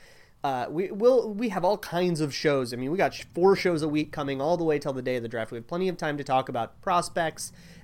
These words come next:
and, and, you know, positional value and all that stuff. But the one thing I wanna caution you is, uh, that the draft is more than one round long. I see it all the time. Right now, we're seeing a lot of the, the mock drafters out there, you know, uh, Kyle Krabs, the Locked On Draft people, you know, Ledyard and, uh,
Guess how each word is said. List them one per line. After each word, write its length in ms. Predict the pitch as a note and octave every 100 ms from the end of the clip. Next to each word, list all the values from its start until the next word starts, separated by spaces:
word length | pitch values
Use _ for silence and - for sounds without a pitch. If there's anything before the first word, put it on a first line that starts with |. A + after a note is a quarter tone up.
| -
and, 520 | C3+ C3 B2 A#2+ A2+
and, 420 | C3+ A#2+ A2+ A2+
you 80 | A#2+
know, 120 | A#2
positional 440 | G#2 D#3+ G#3 G3+ F3
value 360 | D3+ C#3+ C3+
and 80 | B2+
all 120 | C#3+ E3
that 200 | D3+ -
stuff. 300 | - F#2+ - - - -
But 140 | D#3+
the 40 | D3+
one 240 | F3+ C4
thing 180 | - A3
I 60 |
wanna 240 | F3+ E3 E3
caution 380 | - C#3 - A#2+
you 260 | A2+ A2 - - - - -
is, 500 | C#3 B2+ B2 A#2 - -
uh, 200 | B2+ A2
that 220 | A2 A2+
the 60 | A#2+
draft 340 | A2 D3 D#3+
is 80 | D#3+
more 160 | C#3 C3
than 180 | A#2+ A2
one 160 | G#2+
round 240 | G2+ G2+ F#2
long. 220 | D#2+ D#2
I 80 | A2+
see 220 | - A#2+
it 60 |
all 160 | A#2 F#3
the 100 | G#3+
time. 340 | - C3+ B2+
Right 160 | D3+ B3+
now, 200 | G#3+ G3+
we're 140 | F#3+
seeing 280 | F#3 G3 F#3
a 40 | E3
lot 220 | D3 D3+
of 80 | D3+
the, 80 |
the 220 | C#3 C#3 C#3+
mock 400 | D3 D#3 D3 -
drafters 480 | C3+ C3+ - C#3+
out 240 | C3+ C3 -
there, 200 | B2+ B2
you 120 | B2+
know, 240 | B2 A2+ - - - -
uh, 180 | C#3 A#2
Kyle 280 | - C3+ C3
Krabs, 600 | - A#3 G#3+ G#3 F#3 D3+
the 100 | C#3+
Locked 280 | C3 B2
On 160 | B2 A2
Draft 320 | B2 C#3+ -
people, 420 | - E3 D#3+ D3
you 100 | C#3+
know, 160 | C3 A2+
Ledyard 600 | A#2 C#3 C#3+ C#3 C#3 C#3
and, 380 | - B2 A2+ A2
uh, 380 | A2+ G#2 G#2 G2+